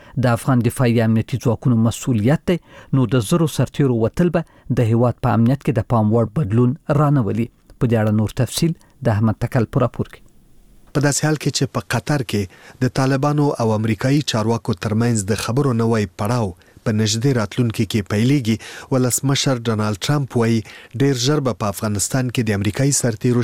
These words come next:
Speaker 2: شمیر اتو زرو ته راټیټ شي. له طالبانو سره د افغانستان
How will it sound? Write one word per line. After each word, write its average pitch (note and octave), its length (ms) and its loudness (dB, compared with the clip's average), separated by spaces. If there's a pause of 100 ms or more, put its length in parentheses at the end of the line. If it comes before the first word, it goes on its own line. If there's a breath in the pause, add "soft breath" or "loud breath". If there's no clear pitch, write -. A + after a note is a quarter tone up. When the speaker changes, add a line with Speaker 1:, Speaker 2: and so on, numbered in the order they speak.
Speaker 2:
شمیر C3 280 0 (360 loud breath)
اتو D3+ 260 0 (120)
زرو G2+ 180 2 (100)
ته G#2 140 -2
راټیټ A2 380 -2 (100)
شي. B2 180 2 (640 loud breath)
له C3+ 180 0
طالبانو C3 480 0
سره A2+ 200 -2 (440 loud breath)
د B2+ 80 2
افغانستان C3+ 560 0